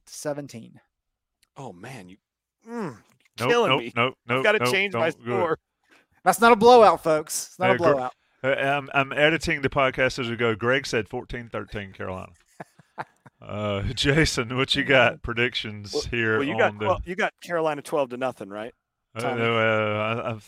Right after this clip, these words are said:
Speaker 3: I, I, I think that's some reference to some prediction somebody had several years ago. <laughs> They, they
Speaker 2: Never
Speaker 3: win
Speaker 2: gonna,
Speaker 3: this
Speaker 2: you're
Speaker 3: one.
Speaker 2: never gonna live that one down. Never.
Speaker 3: They, they figure out how to get it, get this one.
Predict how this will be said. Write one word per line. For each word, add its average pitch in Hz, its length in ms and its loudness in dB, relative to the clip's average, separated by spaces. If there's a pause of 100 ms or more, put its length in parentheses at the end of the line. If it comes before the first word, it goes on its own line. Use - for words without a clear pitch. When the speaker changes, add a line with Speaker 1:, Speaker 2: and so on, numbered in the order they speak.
(140)
Speaker 3:
I, - 20 -8
I, 113 40 -8
I - 20 -8
think 139 280 -8
that's 120 200 -4
some 113 320 -8
reference 110 460 -2
to 104 120 -10
some 104 540 -10 (580)
prediction 110 560 -8
somebody 98 440 -8
had 98 420 -4
several 98 320 -8
years 95 220 -8
ago. 90 340 -10 (800)
<laughs> 294 160 0 (2000)
They, 104 160 -6 (300)
they 110 120 -4
Speaker 2:
Never 175 220 2
Speaker 3:
win 175 60 0
Speaker 2:
gonna, - 60 -2
Speaker 3:
this - 140 -2
Speaker 2:
you're 127 100 2
Speaker 3:
one. 147 220 -4
Speaker 2:
never 175 300 2
gonna 170 180 -4
live 151 280 -4
that 143 180 -2
one 123 120 -8
down. 113 340 -10 (960)
Never. 139 380 -2
Speaker 3:
They, 143 180 0 (240)
they 156 80 4
figure 175 300 2
out 156 120 6
how 156 60 2
to 147 100 0
get 131 200 0
it, 131 100 -4 (340)
get 131 220 -4
this 147 260 -2
one. 135 240 -6